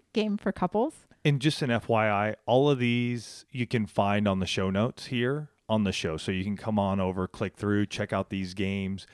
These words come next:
Speaker 2: learn more about 'em. If it's for you, you know, pick it up, go for it.
Speaker 1: So Lover's Choice is fifty-two weeks of romance, and there are cards for her to read and do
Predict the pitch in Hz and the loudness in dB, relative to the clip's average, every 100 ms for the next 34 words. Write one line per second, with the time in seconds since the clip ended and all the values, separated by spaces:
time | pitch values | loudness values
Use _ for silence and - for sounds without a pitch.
0 | - _ 123 127 127 120 117 110 104 98 | -20 _ 6 6 6 4 6 4 0 0
1 | 98 101 98 95 _ - 107 - 113 110 | 2 2 0 -4 _ -8 -6 -2 2 6
2 | 110 107 107 - 95 92 90 - _ _ | 6 4 -2 -6 -2 -2 -2 -8 _ _
3 | _ 120 110 107 92 _ - 95 - 85 | _ -6 0 0 -2 _ -2 -2 -2 -8
4 | 65 - _ - - - - - - 269 | -10 -14 _ -20 -20 -20 -20 -10 2 4
5 | 247 - 247 254 294 - - 233 214 233 | 4 4 6 6 4 2 2 6 6 4
6 | - - - _ 226 220 208 196 - 226 | 0 -16 -20 _ 4 6 6 2 2 2
7 | 254 233 262 233 226 247 214 185 180 165 | 4 2 4 6 4 2 4 2 2 -2
8 | 196 214 196 190 202 - 220 190 220 240 | -2 2 2 2 0 0 2 4 2 -2
9 | - - 226 - - 233 269 240 247 240 | -6 2 2 4 8 8 8 4 4 2
10 | 233 233 226 208 180 165 226 | 2 4 4 6 6 6 2